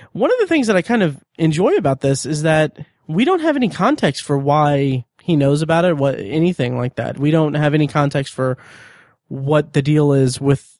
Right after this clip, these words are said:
the card. It's all completely word of mouth, and it's completely, like, you can s-, you can imagine it being just this kind of chain of things that he's, you know, uh,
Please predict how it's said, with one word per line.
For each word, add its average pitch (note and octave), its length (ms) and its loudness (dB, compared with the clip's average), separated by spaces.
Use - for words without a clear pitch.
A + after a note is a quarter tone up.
the C#3 200 -4
card. D3+ 400 0
It's C3+ 160 -2
all D#3 200 2
completely E3 640 0
word D3 240 2
of C3+ 120 0
mouth, C3+ 340 0
and C#3 100 0
it's C3 140 -4
completely, D3 800 -2
like, E3+ 200 0
you A3+ 100 2
can G3 140 2
s-, - 300 -6
you F3 220 -4
can E3 440 0
imagine D3+ 460 0
it C3+ 160 -2
being C#3 500 0
just - 360 -4
this D#3+ 220 -2
kind E3 260 0
of F3 100 -4
chain D#3+ 420 0
of E3 140 0
things E3 460 -2
that C3 220 -2
he's, C#3+ 440 -6
you D3 100 -2
know, B2 320 -4
uh, G1+ 720 -8